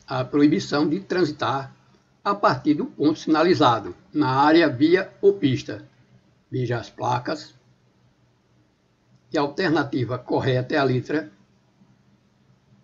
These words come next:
letra C. Marque a letra C. Proibido trânsito de tratores ou máquinas agrícolas.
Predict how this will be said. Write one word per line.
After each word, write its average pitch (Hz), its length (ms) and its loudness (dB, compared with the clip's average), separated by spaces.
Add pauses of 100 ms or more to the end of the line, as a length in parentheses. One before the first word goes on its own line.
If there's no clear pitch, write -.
(1900)
letra 175 580 2
C. - 480 0 (280)
Marque 131 520 -4
a 127 40 -4
letra 113 260 -4
C. 127 460 -6 (560)
Proibido 147 600 4 (240)
trânsito 151 520 4
de 139 280 -6 (220)
tratores 131 800 -2 (640)
ou 185 140 0
máquinas 135 580 -2 (360)
agrícolas. 127 640 -4